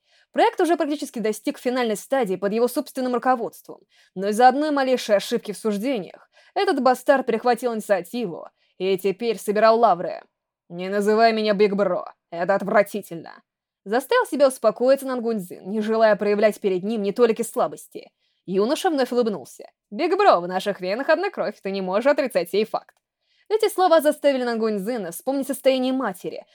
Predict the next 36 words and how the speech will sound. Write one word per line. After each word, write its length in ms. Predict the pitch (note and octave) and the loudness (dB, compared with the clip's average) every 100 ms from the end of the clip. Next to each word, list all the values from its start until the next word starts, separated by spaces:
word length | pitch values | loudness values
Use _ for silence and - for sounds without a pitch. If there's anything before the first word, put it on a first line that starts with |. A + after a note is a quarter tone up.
| _ | _
узнавшей 500 | A3+ B3 D#4+ G#4 D#4+ | -4 -2 0 0 0
о 20 | C#4+ | 0
существовании 640 | B3+ A#3 - G3+ B3+ G#3+ | -2 -4 2 4 4 2
внебрачного 500 | G#3 A3+ B3+ B3 A#3 | -2 0 0 0 0
ребенка, 560 | B3+ B3 E3 - - - _ _ - | 0 -2 -6 -10 -14 -14 _ _ -4
и 100 | F#3+ | -2
ярость 420 | G#3 B3 A#3+ A3+ | 2 2 2 -2
его 180 | G3+ G3 | -2 -2
сердца 420 | - A#3+ G3+ G3 | 0 0 0 -4
забурлила 580 | F#3 F#3+ G#3 A3+ A#3 A3+ | -2 -2 -2 0 2 2
с 80 | A3+ | 0
новой 220 | A3+ A3+ | -2 -2
силой. 480 | - G#3 D#3 - _ _ _ - | -4 -8 -8 -16 _ _ _ -8
Он 160 | A#3 | -6
кинулся 460 | C4 F#4 E4 C4 G3+ | 0 2 2 0 -2
к 80 | F#3 | 0
брату 320 | A3+ A#3 G3 | 2 2 2
и 20 | |
начал 320 | A3+ A#3+ C4+ | -6 -4 -6
бить 280 | A3+ G#3+ - | -6 -10 -14
его. 260 | F3 D#3 - _ - | -16 -16 -20 _ -12
«У 100 | G3+ | 0
кого, 360 | C4+ D4+ G#4+ F#4 | 4 6 8 6
блядь, 260 | D4+ B3 | 4 2
в 80 | B3 | 0
венах 340 | C#4 C#4+ B3+ C#4 | 4 4 4 2
одна 220 | B3+ A#3+ | 2 0
кровь? 340 | B3+ C#4 - _ _ | 2 2 2 _ _
Ты 80 | B3 | -4
гребаный 480 | A#3+ D4+ F4+ F4+ F4+ | 0 6 8 10 8
ублюдок! 340 | F#4 F4+ A3+ | 6 4 0
Какого 380 | - C4 E4+ E4+ | -4 2 8 8
хуя 320 | - G4+ F#4 | 8 6 6
ты 80 | A#3+ | 4
такой 260 | C4 C#4+ E4 | 0 0 0
самонадеянный?» 880 | D#4+ E4 D#4+ F#4 C4+ G3+ - - | 0 2 2 2 -2 -6 -12 -16